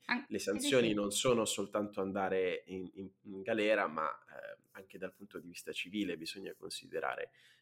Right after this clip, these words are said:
Speaker 2: ehm, questa, questa parte.
Speaker 1: Esattamente, sì. Anche perché in sentenza, scusami se ti,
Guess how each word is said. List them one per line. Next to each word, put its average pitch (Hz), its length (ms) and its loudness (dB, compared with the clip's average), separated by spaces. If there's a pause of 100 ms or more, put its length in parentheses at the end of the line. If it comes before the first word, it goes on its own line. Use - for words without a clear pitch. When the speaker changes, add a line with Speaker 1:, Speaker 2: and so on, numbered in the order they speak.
Speaker 2:
ehm, - 360 -6 (200)
questa, - 400 -6
questa - 220 -10
parte. 78 360 -2 (1500)
Speaker 1:
Esattamente, 175 920 -6 (200)
sì. - 260 -8 (100)
Anche 262 220 6
perché 240 200 2
in 220 140 2
sentenza, 214 460 2
scusami 202 420 -2
se 180 160 -8
ti, 175 580 -6